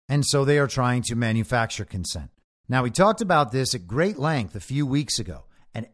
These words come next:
everybody was really upset at that moment about the Supreme Court decision. People were getting mad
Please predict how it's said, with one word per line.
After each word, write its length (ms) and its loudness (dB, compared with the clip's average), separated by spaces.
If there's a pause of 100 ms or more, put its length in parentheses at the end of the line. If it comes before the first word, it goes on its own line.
everybody 760 0
was 320 -4
really 580 4
upset 600 0 (180)
at 220 -4
that 240 4
moment 520 0 (300)
about 300 2
the 80 -4
Supreme 500 2
Court 320 4
decision. 480 -2 (140)
People 200 -2
were 80 4
getting 240 2
mad 340 0